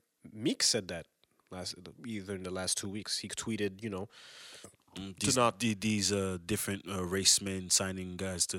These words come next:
Speaker 2: to, to
Speaker 1: Right, to
Speaker 2: bad
Speaker 1: slave
Speaker 2: contracts.
Speaker 1: contracts,
Speaker 2: Slave
Speaker 1: right?
Speaker 2: contracts.
Speaker 1: So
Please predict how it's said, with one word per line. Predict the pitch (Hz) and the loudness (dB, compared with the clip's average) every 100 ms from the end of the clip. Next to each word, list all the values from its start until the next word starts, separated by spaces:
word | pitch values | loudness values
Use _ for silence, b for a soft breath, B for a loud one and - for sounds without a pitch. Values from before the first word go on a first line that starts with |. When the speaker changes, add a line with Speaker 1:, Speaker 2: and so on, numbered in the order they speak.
| 85 | -6
Speaker 2:
to, | 90 | -6
to | 82 | -6
Speaker 1:
Right, | 85 113 | 0 0
to | 104 | 2
Speaker 2:
bad | - | 6
Speaker 1:
slave | - 120 123 | 6 8 8
Speaker 2:
contracts. | 98 85 | 6 4
Speaker 1:
contracts, | 131 127 95 87 - | 4 4 -2 -2 -2
Speaker 2:
Slave | 101 | -2
Speaker 1:
right? | - | -2
Speaker 2:
contracts. | 92 85 - - | -4 -6 -6 -4
Speaker 1:
So | - 90 | -2 -4